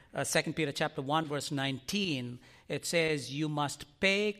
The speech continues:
close attention to what they wrote, for their words are like lamp shining in a dark place." It's like the lamp shining in a dark place that gives us light.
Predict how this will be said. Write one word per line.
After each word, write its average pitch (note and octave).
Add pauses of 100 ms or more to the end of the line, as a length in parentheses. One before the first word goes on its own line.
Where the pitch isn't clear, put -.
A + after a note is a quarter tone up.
close F3+
attention D3+
to -
what D3
they D3+
wrote, C3
for D3
their B2+
words E3
are D3
like B2
lamp E3+ (160)
shining E3
in C3+
a B2+
dark B2
place." A2+
It's -
like D3+
the D3
lamp C3+ (180)
shining C#3+
in B2+
a B2
dark B2+
place A#2
that B2+
gives C3+
us -
light. B2+